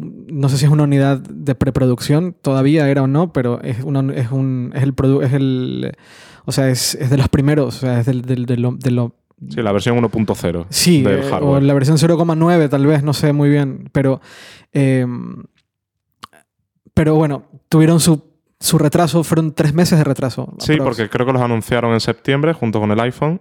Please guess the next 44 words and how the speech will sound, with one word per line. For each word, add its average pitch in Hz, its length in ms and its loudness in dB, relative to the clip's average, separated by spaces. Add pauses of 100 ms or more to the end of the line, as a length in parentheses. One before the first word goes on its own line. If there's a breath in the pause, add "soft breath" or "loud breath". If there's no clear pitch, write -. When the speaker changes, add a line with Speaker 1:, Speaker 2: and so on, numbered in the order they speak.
(240)
Speaker 2:
y 98 340 -2
pues 92 220 -8
eso, 98 260 -4
la, 95 140 -2
llegaron, 95 400 -4
eh, 98 260 0
a 95 100 -4
finales 101 360 -4
de 104 60 0
diciembre, 113 580 -2
justo - 460 -2
a 123 40 0
las - 120 -4
puertas 117 280 -2
de 113 80 -2
la 98 100 -2
Navidad. 98 360 0
Llegaron 104 320 0
a 110 60 0
mediados 107 240 0
de 113 80 0
diciembre, 120 480 0
por 120 160 -2
ahí, 131 180 0 (640 soft breath)
eh, 92 640 -2
que 95 500 -6
parecía 104 400 -2
que 113 100 -2
no 113 60 2
iban 110 160 2
a 110 60 0
llegar 107 200 0
a 110 60 0
Navidad 107 320 2
y 101 100 0
se 104 60 -2
iban 107 120 2
a 104 40 -4
perder 104 200 0
la 101 60 -2
campaña 104 400 -2
navideña, 110 460 -2
que 101 120 -6
era, 98 400 -2